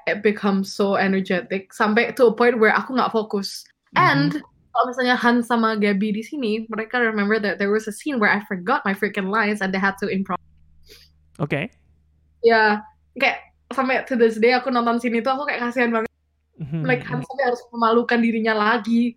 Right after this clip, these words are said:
Speaker 2: Yeah.
Speaker 1: Gara-gara <laughs> I forgot my lines.
Speaker 2: Mm-hmm.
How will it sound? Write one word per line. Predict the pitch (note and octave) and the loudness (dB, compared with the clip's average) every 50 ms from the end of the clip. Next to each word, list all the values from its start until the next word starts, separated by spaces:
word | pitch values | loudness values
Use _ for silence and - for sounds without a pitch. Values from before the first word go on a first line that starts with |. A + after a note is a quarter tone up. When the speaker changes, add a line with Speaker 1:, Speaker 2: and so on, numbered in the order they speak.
| _ - - | _ -20 -16
Speaker 2:
Yeah. | F3+ F3 B2+ A#2+ B2 C3+ _ _ _ _ - | -12 -10 -10 -10 -10 -12 _ _ _ _ -10
Speaker 1:
Gara-gara | A#3+ A#3 A#3 A3 A#3+ B3 B3 B3 D#4 D4+ - A3 - _ | -6 -6 -4 0 2 4 4 4 4 2 -2 -4 -10 _
<laughs> | - _ - - | -20 _ -4 -2
I | A3 A#3 | 0 0
forgot | A3+ A#3+ A#3 A3 A3 - A#3+ | 2 2 2 2 2 2 2
my | A#3+ A3+ G3+ G3+ | 0 2 2 2
lines. | G3 F#3 F#3 G3 G3+ A3+ A#3 - - - | 0 -2 -2 -4 -6 -8 -10 -14 -14 -12
Speaker 2:
Mm-hmm. | D3+ C#3 C3+ C#3+ C#3+ | -10 -10 -8 -8 -10